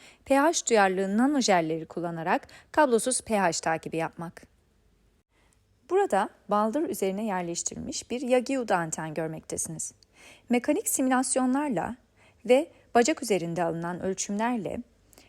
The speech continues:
primer ve parazitik dipollerimiz arasındaki mesafenin değişimini öngörüyoruz. Ardından bu mekanik değişimin anten parametreleri üzerindeki etkisini elektromanyetik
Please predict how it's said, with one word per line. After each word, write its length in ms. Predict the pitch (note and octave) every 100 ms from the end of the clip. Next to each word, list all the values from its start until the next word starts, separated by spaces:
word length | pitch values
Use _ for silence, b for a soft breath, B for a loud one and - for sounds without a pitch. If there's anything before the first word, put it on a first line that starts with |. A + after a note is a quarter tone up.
| b
primer 440 | C#4+ E4 E4+ F#4
ve 100 | E4+
parazitik 520 | D#4+ B3+ A#3 A#3 D#4 -
dipollerimiz 560 | G3+ G3 F3+ G3 B3
arasındaki 520 | G#3 F3 - E3 -
mesafenin 640 | F3+ G#3+ B3+ A#3 G#3+ A3 A3+
değişimini 520 | A3+ G#3+ - F3 G#3
öngörüyoruz. 680 | F#3 F3 D#3 D#3 D#3 D#3 - - _ _ - b b b _
Ardından 580 | C#4 G4 - G#3 F3+ A3+ b b b
bu 100 | C#4
mekanik 500 | C4+ A3+ G#3+ B3 -
değişimin 500 | B3+ G#3+ - E3 F#3+ - -
anten 360 | G#3 G#3 C4
parametreleri 640 | C4+ A#3 G#3 G#3+ G#3+ G3+ C4
üzerindeki 600 | G#3 F#3 E3+ E3 E3 -
etkisini 580 | - - - F3 E3+ A#3+ b b
elektromanyetik 720 | - C4 B3+ B3 A#3 G3 -